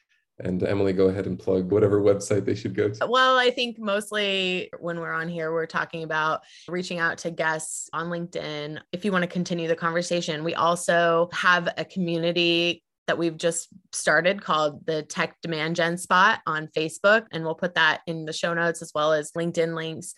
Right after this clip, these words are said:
Speaker 2: So if you want to participate more in conversation, you can get to those places. So just to wrap up our conversation, three of the great ways that you gave us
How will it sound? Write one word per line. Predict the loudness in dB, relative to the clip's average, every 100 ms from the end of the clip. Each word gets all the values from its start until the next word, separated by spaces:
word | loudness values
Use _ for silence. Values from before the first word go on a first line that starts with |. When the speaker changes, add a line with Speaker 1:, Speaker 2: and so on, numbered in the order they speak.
| -4
Speaker 2:
So | 2 4 4
if | 2 0
you |
want | 0 0
to |
participate | 0 -2 -2 -4 -2 -2
more | 0 -2 -2
in | -4
conversation, | -4 -2 -2 0 -2 -2 -2 -4 -6 -10
you | -10
can | -8
get | -4 -4 -4
to | -2
those | 0 0 -4 -10 -2
places. | -2 0 -4 -6 -6 -10
So | 2 6 6 6 0
just | -2 -2 0
to | 2
wrap | 2 2 2
up | 2 2
our | -4 -4
conversation, | -6 -6 -2 -2 -2 0 -2 -2 -4
three | -4 4 4
of | 4
the | -2
great | 0 0 2
ways | 2 2 0
that | -4 -6 -8
you | 0
gave | 4 4 4
us | 0 0 -6